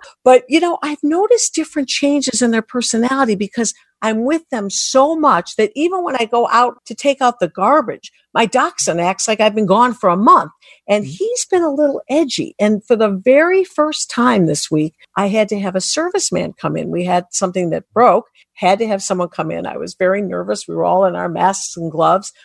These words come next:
Speaker 1: Oscar was a little aggressive and it freaked me out a little bit. I know he has a tendency, he has some separation anxiety issues, but Bill, what's going on with this? You've been experiencing a lot of this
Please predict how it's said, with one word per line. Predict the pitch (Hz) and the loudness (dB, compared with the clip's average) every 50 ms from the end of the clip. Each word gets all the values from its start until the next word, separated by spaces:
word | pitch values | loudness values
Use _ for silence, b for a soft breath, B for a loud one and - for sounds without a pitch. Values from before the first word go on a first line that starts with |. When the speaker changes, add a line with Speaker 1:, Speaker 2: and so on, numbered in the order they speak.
| b b b _ _ - | b b b _ _ -4
Speaker 1:
Oscar | 240 320 403 427 - - - - 392 | -4 -4 -4 -6 -10 -10 -8 -6 -4
was | 370 359 311 - | -4 -2 -2 -2
a | 247 220 | -2 -2
little | 214 214 226 240 254 294 339 359 403 403 415 415 427 - _ _ | -2 -4 -6 -6 -6 -4 -4 -2 -2 -2 -2 -4 -6 -10 _ _
aggressive | - 196 - - - - 220 277 339 - - - - - - - - | -12 -12 -12 -12 -8 -4 -2 -2 0 -2 -2 -4 -4 -6 -8 -10 -6
and | 180 175 | -2 -2
it | 185 180 - _ | -2 -2 -4 _
freaked | _ - - 339 392 381 - | _ 0 0 0 0 2 2
me | 285 277 285 | 2 4 4
out | 302 330 349 311 | 4 4 2 2
a | 240 | 2
little | 190 175 175 165 165 | 2 2 2 0 0
bit. | 156 160 165 156 | -2 -2 0 0
I | 160 170 185 | 0 0 0
know | 202 226 269 | 2 0 0
he | 277 285 311 | 0 2 0
has | 277 247 - - | 0 0 -2 -4
a | 180 | -10
tendency, | - - - 285 277 254 214 180 - - - 135 127 175 b b b b b | -8 -4 0 0 2 2 2 0 -2 -4 -4 -4 -6 -8 b b b b b
he | _ - 202 | _ -4 -2
has | 185 208 202 214 | 0 0 0 0
some | - - 208 185 185 175 - _ _ | 0 0 0 0 0 -2 -6 _ _
separation | _ - - 214 - - 180 190 202 208 - - 185 | _ -4 -2 -2 0 0 0 0 0 -2 -4 -4 -4
anxiety | 170 170 160 - 220 254 269 262 202 170 | -4 -2 -2 0 0 2 2 0 0 -2
issues, | 175 170 - 202 196 - | -4 -6 -8 -10 -8 -6
but | - 254 247 _ | -6 -6 -4 _
Bill, | 339 349 370 320 | -2 -2 -2 -2
what's | 254 285 359 415 403 - | 0 0 0 0 0 -2
going | - - 370 359 320 285 277 | -4 -2 -2 0 0 0 0
on | 269 269 254 202 | 0 0 0 0
with | 165 156 | -2 -4
this? | - 160 160 - - | -4 -6 -8 -6 -4
You've | 269 302 - | -4 -4 -2
been | 359 339 320 302 - _ _ _ _ - | 0 0 0 0 -2 _ _ _ _ -10
experiencing | 220 214 - - - - 262 262 262 254 - - - 240 214 190 | -8 -6 -6 -6 -4 -2 -2 -2 -2 -2 -4 -4 -6 -2 -2 0
a | |
lot | 180 175 196 214 240 254 | 0 0 0 0 2 0
of | 240 202 165 | 0 -2 -4
this | - 165 160 165 - | -6 -6 -6 -6 -8